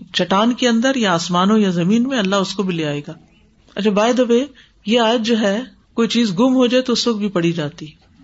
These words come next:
اور اس کو پڑھنے میں کوئی حرج نہیں ہے، ٹھیک ہے۔ سورۃ لقمان کی آیت سکسٹین ہے، کیونکہ اللہ کو تو ہر چیز کا ہر جگہ پتہ ہے۔ عام طور پر جب کوئی چیز گم ہوتی ہے تو میں یہی کہتی ہوں کہ یا اللہ، مجھے تو نہیں پتا وہ کہاں ہے، لیکن تجھے خوب پتا ہے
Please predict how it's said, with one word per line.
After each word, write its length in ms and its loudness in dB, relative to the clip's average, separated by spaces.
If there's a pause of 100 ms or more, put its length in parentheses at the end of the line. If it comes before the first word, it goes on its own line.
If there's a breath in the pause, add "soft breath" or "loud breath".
اور 160 0 (120)
اس 180 -2
کو 120 -2
پڑھنے 400 -2
میں 120 -4
کوئی 220 0
حرج 200 0
نہیں 280 -2
ہے، 120 -10 (600)
ٹھیک 260 -6
ہے۔ 160 -20 (680)
سورۃ 300 0
لقمان 340 0
کی 140 -4
آیت 180 -2
سکسٹین 480 0
ہے، 160 -4 (1120)
کیونکہ 340 0 (240)
اللہ 380 2
کو 100 4
تو 280 2
ہر 340 2
چیز 280 0
کا 180 -2
ہر 180 2
جگہ 200 2
پتہ 260 -4
ہے۔ 400 -14 (880)
عام 220 0
طور 140 0
پر 180 -2
جب 220 -2
کوئی 120 -2
چیز 220 -4
گم 200 0
ہوتی 220 -2
ہے 40 -4
تو 100 -8
میں 120 -2
یہی 160 -2
کہتی 300 -6
ہوں 80 -6
کہ 60 -4
یا 100 -2
اللہ، 240 -4 (540 loud breath)
مجھے 200 2
تو 100 -2
نہیں 140 -2
پتا 200 -2
وہ 120 -2
کہاں 260 -10
ہے، 60 -6
لیکن 200 -6
تجھے 280 0
خوب 300 0
پتا 280 -6
ہے 60 -16